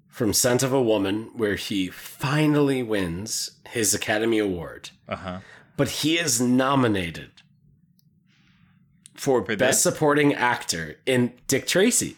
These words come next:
Speaker 2: No. <laughs>
Speaker 1: You didn't know that?
Speaker 2: No, I didn't. I, that's
Speaker 1: Do you
Speaker 2: awesome.
Speaker 1: know that Dick Tracy won three Academy Awards?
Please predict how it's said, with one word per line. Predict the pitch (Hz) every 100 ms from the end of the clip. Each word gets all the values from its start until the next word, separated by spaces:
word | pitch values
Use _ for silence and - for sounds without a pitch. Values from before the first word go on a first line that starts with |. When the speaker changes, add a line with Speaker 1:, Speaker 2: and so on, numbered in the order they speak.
| _
Speaker 2:
No. | 117 131 127 120 131 -
<laughs> | - -
Speaker 1:
You | 135 156
didn't | 185 185
know | 185 226
that? | 302 320 320 123 120 123
Speaker 2:
No, | 131
I | 117
didn't. | 110 131 104 101
I, | 117 110 113
that's | 120 123
Speaker 1:
Do | 135
you | 175
Speaker 2:
awesome. | 208
Speaker 1:
know | 226 214
that | 175 139
Dick | 170 165
Tracy | 170 156 160 151
won | 113 117 117 104
three | - - 127 120 127 127
Academy | 123 123 113 113 107
Awards? | 101 104 113 -